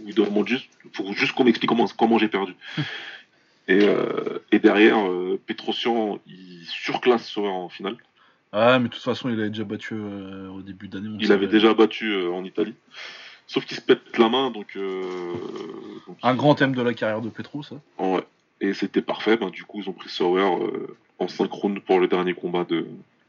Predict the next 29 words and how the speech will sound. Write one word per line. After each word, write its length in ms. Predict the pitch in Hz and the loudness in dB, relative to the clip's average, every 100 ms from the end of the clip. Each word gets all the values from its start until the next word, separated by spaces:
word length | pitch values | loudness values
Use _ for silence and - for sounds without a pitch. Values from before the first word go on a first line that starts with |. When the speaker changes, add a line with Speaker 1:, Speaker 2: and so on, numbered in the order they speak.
| - | -6
Speaker 2:
En 100 | 120 | -2
cinq 80 | - | 0
Speaker 1:
Masato. 160 | 123 117 | -2 -2
Speaker 2:
rounds, 160 | 139 104 | -4 -4
ouais, 100 | - _ | -8 _
pour 120 | 98 | -12
le, 160 | 95 98 - - - | -12 -14 -20 -12 0
ils 100 | 147 | 6
l'ont 140 | 170 | 8
même 160 | 208 196 | 6 4
laissé, 280 | 170 - 170 | 0 0 -2
ils 140 | 160 | 0
l'ont 120 | 147 147 | 0 2
même 180 | 147 | 2
laissé 220 | 143 135 131 | 0 -2 -4
remettre 300 | 135 123 135 | -4 -4 -4
les, 680 | 131 123 120 117 113 107 107 | -4 -4 -4 -4 -4 -4 -6
les 120 | 107 | -6
pantalons, 360 | 120 117 110 | -8 -10 -8
le 160 | 113 110 | -6 -8
pantalon 280 | 110 110 110 | -10 -10 -10
de 40 | |
shootboxing 380 | - 113 123 233 | -12 -14 -10 -8
parce 140 | 208 - | -8 -10
que 40 | |
c'était 100 | 117 | -12
interdit 280 | 104 107 156 | -8 -8 -8
à 20 | |
l'époque. 240 | 147 113 | -10 -12